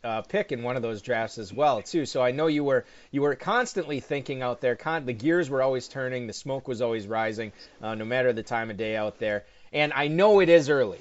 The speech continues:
uh, but you've been playing the F F P C main event for years. It's gotta be very cool to, to see your name, uh, at the top, uh, of the first leaderboard of the season. And tell us, tell us a little bit, too, because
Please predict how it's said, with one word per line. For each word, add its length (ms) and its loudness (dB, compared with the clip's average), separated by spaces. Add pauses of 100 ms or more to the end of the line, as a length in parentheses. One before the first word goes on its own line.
(480)
uh, 280 2
but 180 -2
you've 160 2
been 160 0
playing 320 -2
the 120 2
F 120 0
F 160 0
P 100 -4
C 200 -6
main 180 -4
event 260 -6
for 140 -8
years. 500 0
It's 200 -8
gotta 240 4
be 140 2
very 340 8
cool 480 0 (320)
to, 320 2
to 160 -10
see 240 -2
your 160 4
name, 480 -2 (120)
uh, 280 -2
at 140 -6
the 60 -12
top, 480 2
uh, 260 0
of 160 -8
the 60 -4
first 380 0
leaderboard 480 2
of 60 -2
the 80 -10
season. 400 -8 (160)
And 100 4
tell 180 8
us, 140 6
tell 220 2
us 100 -2
a 60 -2
little 200 2
bit, 200 0
too, 200 2
because 460 -2